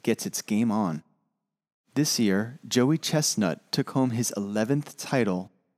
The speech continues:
and broke his own world record by scarfing down seventy-four hot dogs in ten minutes. Gross. And the women's competition winner was Miki Sudo from Japan.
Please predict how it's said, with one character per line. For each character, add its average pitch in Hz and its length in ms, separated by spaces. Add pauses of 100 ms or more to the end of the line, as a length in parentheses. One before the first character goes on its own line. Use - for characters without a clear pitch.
(140)
and 104 160
broke 117 220
his 110 180
own 123 240
world 135 300
record 110 480
by 95 140
scarfing 113 520
down 95 380
seventy-four 127 1040
hot 113 340
dogs 92 580
in 92 360 (340)
ten 101 580
minutes. - 680 (580)
Gross. 101 640 (1120)
And 113 300
the 117 60
women's 156 340
competition 104 680
winner 107 340
was 98 480
Miki 123 400
Sudo 127 540
from 120 240
Japan. 131 500